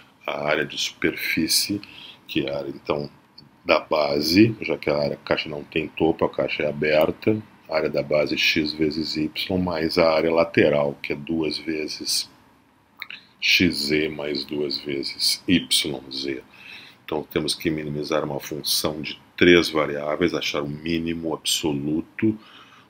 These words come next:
onde essa função, ah, onde existe uma restrição ao problema.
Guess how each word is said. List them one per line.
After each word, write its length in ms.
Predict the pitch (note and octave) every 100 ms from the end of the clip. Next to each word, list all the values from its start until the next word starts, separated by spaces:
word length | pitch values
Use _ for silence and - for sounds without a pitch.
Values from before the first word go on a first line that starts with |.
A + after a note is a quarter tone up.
| -
onde 440 | G#2 G2+ F#2+ F#2 G2
essa 240 | - F#2
função, 680 | - F2+ E2+ - F2+ F2 F2 - - - - - _ _ F2+
ah, 360 | E2+ E2 - -
onde 340 | F2+ F#2+ G2
existe 280 | E2+ F#2+ -
uma 120 | F#2+
restrição 720 | F2 G#2 - F2+ - G#2+ G2
ao 80 | D2+
problema. 420 | - D2 C#2 C#2+